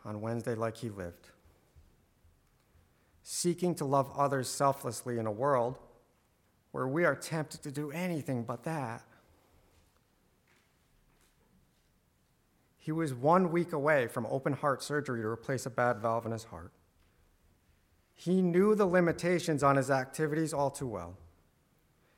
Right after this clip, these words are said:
He and his family were enjoying a day at the beach,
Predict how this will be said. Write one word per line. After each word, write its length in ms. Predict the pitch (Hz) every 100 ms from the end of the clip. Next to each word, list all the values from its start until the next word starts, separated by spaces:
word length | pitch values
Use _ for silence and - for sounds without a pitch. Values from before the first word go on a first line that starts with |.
| _ _
He 200 | 151 170
and 100 | 185
his 120 | 180
family 420 | - 165 151 143
were 160 | 131 135
enjoying 600 | 127 123 147 156 160 175 -
a 80 | 143
day 220 | 110 135
at 80 | 147
the 80 | 151
beach, 380 | 120 95 -